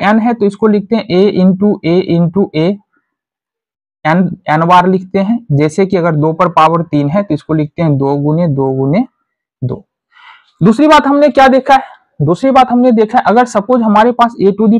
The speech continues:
power zero है तो इसको वन के बराबर लिखते हैं, three to the power zero one हो जाएगा, two बट्टा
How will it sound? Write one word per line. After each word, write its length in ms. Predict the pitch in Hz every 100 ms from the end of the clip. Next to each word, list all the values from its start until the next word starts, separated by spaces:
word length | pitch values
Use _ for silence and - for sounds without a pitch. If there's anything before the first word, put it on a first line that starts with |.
| 233
power 200 | 180 196 175
zero 340 | 156 175 185
है 80 | 196
तो 100 | 185
इसको 260 | 151 170 147
वन 200 | 143 139
के 80 | 170
बराबर 360 | 165 160 170
लिखते 300 | 170 170 -
हैं, 160 | 185 214 _ _ _ _ 160
three 160 | 185
to 160 | 185 190
the 100 | 196
power 240 | 165 160 170
zero 280 | 143 151 170 131
one 200 | 135 151
हो 140 | 160
जाएगा, 340 | 160 165 170 190 _ _ _ -
two 120 | 185
बट्टा 280 | 185 175 180